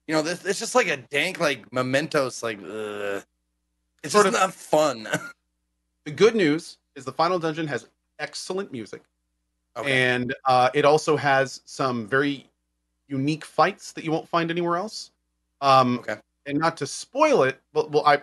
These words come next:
Speaker 2: I will slightly spoil it, but also offer an incentive. Um, there are single fights in the, in that dungeon that give, multiple single fights in the final dungeon that give five million yen, uh, plus any modifiers
Speaker 1: Oh,
Speaker 2: that you
Speaker 1: okay.
Speaker 2: may have,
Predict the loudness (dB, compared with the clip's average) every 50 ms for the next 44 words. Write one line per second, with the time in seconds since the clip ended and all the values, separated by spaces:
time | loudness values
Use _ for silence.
0 | 2 0 2 2 2 2 -2 0 0 0 0 0 -2 -6 -10 -8 -4 -2 0 0
1 | 0 -2 -4 -4 -2 -2 0 0 -2 -2 -2 -2 0 2 2 0 0 0 -2 -4
2 | -4 -6 -8 -10 -8 -6 -6 -6 -6 -6 -10 -12 -12 _ _ _ _ _ _ _
3 | _ _ -2 0 0 0 2 6 6 6 6 6 2 -2 0 0 2 4 4 4
4 | 2 2 4 4 4 4 2 -2 -6 -8 -6 -4 -4 -4 -4 -4 -4 -4 -4 -4
5 | -4 -4 -6 -6 -8 -8 -8 -8 -8 -6 -6 -4 -4 -4 -6 -10 _ _ _ _
6 | _ _ _ _ -2 2 6 6 6 6 4 4 2 2 2 2 0 0 0 -2
7 | -2 -2 -2 -2 -2 -4 -6 -8 -4 -2 0 0 0 -2 -4 -6 -6 -8 -8 -6
8 | -6 -6 -2 0 0 0 0 0 -4 -6 -6 -8 -8 -8 -10 -10 -10 -14 _ _
9 | _ _ _ _ _ _ _ _ _ -2 0 0 0 0 -2 _ 0 4 4 4
10 | 4 2 -4 -12 -6 -2 0 0 2 4 4 4 4 2 2 0 0 2 2 0
11 | -2 -4 -8 -10 -10 -10 -8 -6 -6 -8